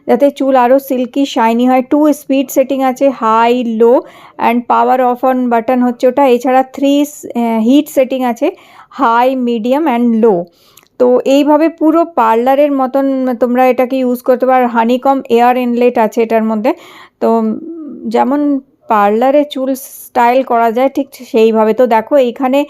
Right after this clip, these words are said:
যে এই কনসেন্ট্রেটরটা লাগিয়েছি, এটা দিয়ে চুলকে শুকানো যায়। তো এটা তোমরা ঠা-, ঠান্ডা হাওয়া দিয়েও শুকাতে পারো কিংবা হট এয়ার দিয়েও তোমরা শুকাতে পারো।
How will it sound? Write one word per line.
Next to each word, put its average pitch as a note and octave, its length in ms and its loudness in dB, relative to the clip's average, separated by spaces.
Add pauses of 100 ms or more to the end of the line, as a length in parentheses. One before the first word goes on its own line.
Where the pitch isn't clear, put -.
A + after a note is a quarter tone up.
(360)
যে C4+ 180 4
এই C4 500 0
কনসেন্ট্রেটরটা B3 1000 -2
লাগিয়েছি, A3+ 540 0
এটা A#3+ 200 0
দিয়ে C4 180 0
চুলকে A#3+ 520 -2
শুকানো A#3 500 -4
যায়। A#3+ 260 0
তো D4 120 -2
এটা C#4 240 2
তোমরা C#4 340 -2
ঠা-, C#4 120 -10 (360)
ঠান্ডা B3 480 2
হাওয়া B3 300 0
দিয়েও C4+ 220 0
শুকাতে C#4+ 340 -2
পারো D#4 280 -2 (440)
কিংবা A#3 320 0
হট A#3+ 300 0
এয়ার A#3 260 0
দিয়েও A#3 240 0
তোমরা A#3 320 -4
শুকাতে A3 460 -6
পারো। G#3+ 280 -2